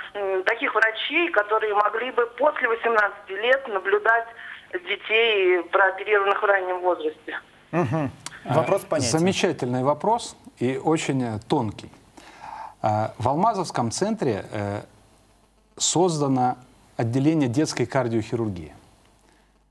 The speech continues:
Speaker 3: в котором наши детские кардиохирурги оперируют, э, детей от нуля при необходимости,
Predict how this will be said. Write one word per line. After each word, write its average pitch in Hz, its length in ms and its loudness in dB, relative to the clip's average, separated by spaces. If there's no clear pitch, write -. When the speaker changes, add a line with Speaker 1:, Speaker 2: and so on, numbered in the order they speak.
Speaker 3:
в - 60 -14
котором 139 600 0
наши 127 400 0
детские 123 440 -2
кардиохирурги 117 960 -2
оперируют, 135 800 0
э, 120 120 -2
детей 208 580 -2
от - 180 -4
нуля 190 380 2
при 127 120 0
необходимости, 120 680 -2